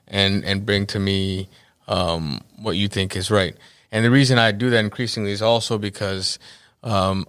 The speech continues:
I don't, like, if you wanna grow, you need to have the right people there. You need to have accountability, but you also need to empower the people that you're working with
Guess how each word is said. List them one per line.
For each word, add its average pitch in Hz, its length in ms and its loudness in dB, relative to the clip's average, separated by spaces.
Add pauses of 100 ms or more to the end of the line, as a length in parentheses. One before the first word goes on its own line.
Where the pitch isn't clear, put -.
I 110 100 2
don't, 120 400 4
like, 107 180 -4
if 98 120 -6
you 135 100 4
wanna 123 300 6
grow, 98 460 2
you 101 220 -2
need 107 360 2
to 104 100 -4
have 98 260 2
the 95 80 -6
right 101 240 -6
people 104 360 -8
there. 92 260 -6
You 101 160 -8
need 104 200 -4
to 104 80 -6
have 98 120 -6
accountability, 123 680 6
but 107 140 2
you 107 100 2
also 110 200 0
need 107 160 -2
to - 80 -2
empower 107 680 2 (380)
the 101 80 -20
people 113 340 0
that 104 80 4
you're 98 100 2
working 113 440 4
with 101 260 -2